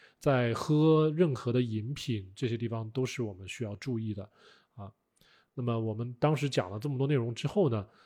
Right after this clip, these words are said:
我们再来看一下，啊，除了神经细胞以外，除了这个N M D A受体以外，我们再从其他的生化角度，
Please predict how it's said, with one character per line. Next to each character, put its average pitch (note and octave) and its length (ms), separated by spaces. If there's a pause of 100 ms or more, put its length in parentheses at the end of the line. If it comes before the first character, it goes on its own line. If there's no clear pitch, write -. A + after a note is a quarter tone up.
(200)
我 G#2+ 80
们 A2 100
再 C#3 100
来 A#2+ 120
看 C3+ 200
一 A#2+ 40
下， A2 200 (440)
啊， G2 200 (280)
除 A2+ 280
了 C#3 220
神 A#2 360
经 F#3 220
细 F3 220
胞 C3 200
以 G2+ 120
外， C3+ 260 (1300)
除 A#2 300
了 D3+ 140
这 B2+ 140
个 A#2 240 (120)
N D#3+ 200
M C3+ 220
D C3+ 200
A C#3+ 80
受 E3+ 280
体 A#2 260
以 G#2+ 60
外， G#2+ 280 (500)
我 A#2+ 120
们 B2+ 260 (140)
再 A#3 240
从 A2 380 (180)
其 - 260
他 F3+ 300
的 D#3+ 380
生 D3 280
化 D3+ 240
角 F#2+ 220
度， G#2 180